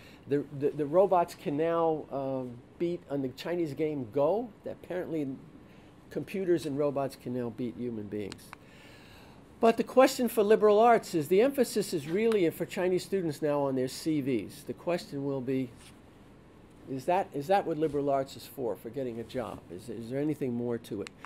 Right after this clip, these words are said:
I looked at the Chinese journals. I did a, uh, a search. There's a way to do a web search.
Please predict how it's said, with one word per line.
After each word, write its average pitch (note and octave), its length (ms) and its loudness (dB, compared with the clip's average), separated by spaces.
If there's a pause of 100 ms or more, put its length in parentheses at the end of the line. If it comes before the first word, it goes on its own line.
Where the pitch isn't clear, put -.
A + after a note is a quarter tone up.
(580)
I F#3+ 120 8
looked B3+ 360 2
at C#4 160 4
the F3+ 80 -12
Chinese G#3 520 0
journals. E3+ 520 2
I C#3 100 2
did E3+ 220 6
a, D#3 320 6
uh, A#2 200 -4
a A#2+ 60 -6
search. - 480 2
There's A#2+ 180 -2
a C#3+ 40 0
way F3 180 2
to D#3+ 100 0
do C#3+ 160 2
a B2+ 40 4
web D3+ 380 6
search. - 520 -2